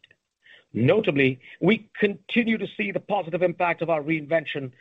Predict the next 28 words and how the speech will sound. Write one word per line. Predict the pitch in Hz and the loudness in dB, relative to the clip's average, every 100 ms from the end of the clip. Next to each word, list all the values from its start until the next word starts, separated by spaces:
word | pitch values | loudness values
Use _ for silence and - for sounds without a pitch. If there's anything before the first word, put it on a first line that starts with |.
| _ _ - | _ _ 2
on | 160 | 4
our | 151 143 - | 4 0 -6
partner | - 170 170 160 135 123 _ | 0 0 2 -2 -4 -6 _
and | 151 131 - | -2 -2 -2
customer | - 165 170 156 | -2 0 0 0
experiences, | - - 151 117 - 107 _ _ _ _ _ _ | 0 2 2 0 -10 -16 _ _ _ _ _ _
proof | - 262 - | 2 2 0
points | - - - - _ - - - | -8 -8 -20 -20 _ -20 -20 -2
that | 160 | 0
we | 160 226 | 4 4
can | 220 226 | 4 2
continue | - - 190 - 190 196 | 2 -2 0 0 2 2
to | 202 226 | 2 2
innovate, | 220 214 170 143 123 _ _ _ - | 4 2 2 0 0 _ _ _ -20
grow, | 139 151 208 185 120 - _ _ | -2 0 2 2 -2 -8 _ _
and | 147 131 127 - | -4 -4 -6 -10
strengthen | - 185 185 196 | 0 0 0 -4
our | 175 | -4
business | 143 180 - 120 - _ _ _ _ | -4 -8 -8 -14 -16 _ _ _ _
while | 127 135 | 0 0
creating | 131 - 160 156 131 120 | -2 -2 -2 0 -4 -4
value | 135 143 143 147 147 - _ _ | -2 -2 -2 -6 -8 -14 _ _
for | 135 | -4
all. | 139 120 110 98 _ _ _ _ _ _ _ _ _ _ _ _ _ _ | 0 -2 -2 -10 _ _ _ _ _ _ _ _ _ _ _ _ _ _
Looking | 120 233 233 | -2 0 0
ahead, | 170 143 165 160 _ - _ | 0 0 -4 -6 _ -20 _
we | 147 | 0
remain | 196 196 190 | 2 0 -2